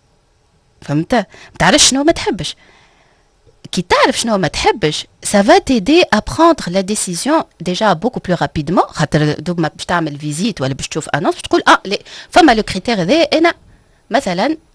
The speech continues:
ماني، ما، ما نقبلوش، ولا بالعكس نجم نقبلو،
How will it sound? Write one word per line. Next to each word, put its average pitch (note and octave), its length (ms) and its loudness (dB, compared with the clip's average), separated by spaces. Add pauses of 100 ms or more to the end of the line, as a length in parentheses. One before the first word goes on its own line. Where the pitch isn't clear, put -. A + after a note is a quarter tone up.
(140)
ماني، F#3 340 -4
ما، E3 480 0
ما E3+ 120 -2
نقبلوش، D4+ 560 -2 (680)
ولا D#3+ 180 2
بالعكس C#4 380 -2 (280)
نجم B3 240 0
نقبلو، G#3+ 400 -2